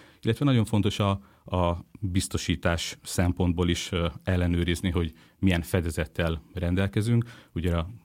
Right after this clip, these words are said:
kötelező gépjármű felelősségbiztosítás az alapvetően a másoknak o-, okozott, ö, ö, károkban segít. A autónk saját viharkáraiban pedig jellemzően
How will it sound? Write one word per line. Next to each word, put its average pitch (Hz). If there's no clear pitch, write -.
kötelező 85
gépjármű 82
felelősségbiztosítás 82
az 80
alapvetően 82
a -
másoknak 85
o-, 85
okozott, 82
ö, 80
ö, 78
károkban 87
segít. 113
A 90
autónk 110
saját 92
viharkáraiban 82
pedig 76
jellemzően 80